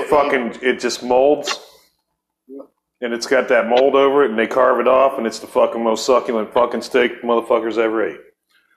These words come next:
Speaker 2: Yeah.
Speaker 1: I can't believe it. That place is still there. It looks exactly the same.
Speaker 2: Yeah.
Speaker 1: And then, uh, that, that's a landmark. Barberton, uh, okay.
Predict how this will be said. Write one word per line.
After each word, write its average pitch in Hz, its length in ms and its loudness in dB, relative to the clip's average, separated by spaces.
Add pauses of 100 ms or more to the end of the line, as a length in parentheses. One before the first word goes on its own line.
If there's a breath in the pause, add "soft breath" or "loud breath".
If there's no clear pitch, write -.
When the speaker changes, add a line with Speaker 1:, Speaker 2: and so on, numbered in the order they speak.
(380)
Speaker 2:
Yeah. 139 220 -12 (380)
Speaker 1:
I 104 60 -12
can't 151 280 -2
believe 135 280 2
it. 101 140 -2 (160)
That 147 240 -2
place 147 260 2
is 123 120 -4
still 143 280 2
there. 131 260 2
It 110 80 -2
looks 120 200 -2
exactly 120 560 0
the 107 80 -2
same. 107 340 -2 (1000)
Speaker 2:
Yeah. 165 280 -6 (1120)
Speaker 1:
And 127 200 0
then, 131 160 2
uh, 113 460 2 (1800)
that, 127 160 2
that's 131 220 0
a 135 40 0
landmark. 95 800 -2
Barberton, 139 580 4
uh, 120 40 2
okay. 110 540 2